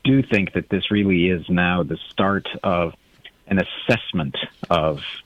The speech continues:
his contributions to the life and, and thinking and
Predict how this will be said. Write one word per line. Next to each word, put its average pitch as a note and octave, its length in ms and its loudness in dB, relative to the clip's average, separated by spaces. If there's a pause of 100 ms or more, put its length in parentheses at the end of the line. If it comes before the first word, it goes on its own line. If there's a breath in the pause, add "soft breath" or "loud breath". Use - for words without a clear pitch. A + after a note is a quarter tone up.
(320)
his F#2+ 120 0
contributions E2+ 720 2
to - 80 -2
the D#2 100 0
life E2 420 0
and, D#2+ 200 -6 (140)
and D#2 200 -2 (140)
thinking F#2 540 2 (100)
and D#2+ 500 0